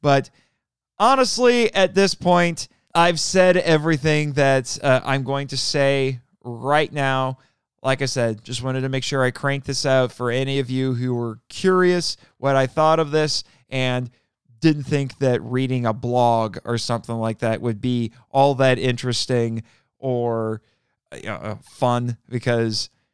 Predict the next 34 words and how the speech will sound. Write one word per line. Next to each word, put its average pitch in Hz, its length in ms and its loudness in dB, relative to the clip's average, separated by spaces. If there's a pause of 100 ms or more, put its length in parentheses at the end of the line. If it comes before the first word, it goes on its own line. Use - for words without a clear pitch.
(120)
I, 120 220 -4
I, - 20 -2
honestly, 135 680 2
as 117 180 -2
much 127 320 -2
as, 117 600 -2
you 127 100 -2
know, 113 80 -2
I, 117 260 -2
I 120 140 -2
like 120 220 -2
putting, 139 580 0 (400)
I, 135 140 0
as 139 320 0
much 208 260 -2 (240)
as 147 140 0
I 147 80 2
like 139 240 0
writing 131 440 0
things, 156 240 -6
as 123 80 -8
I 123 120 -4
am 143 160 -2
a 139 80 0
writer 135 320 2
by 127 180 0
trade, 120 400 -2 (180)
and - 140 -14
putting 139 240 -2
it 135 100 0
up 135 160 2
on 135 100 -2
the 127 100 0
website 123 500 0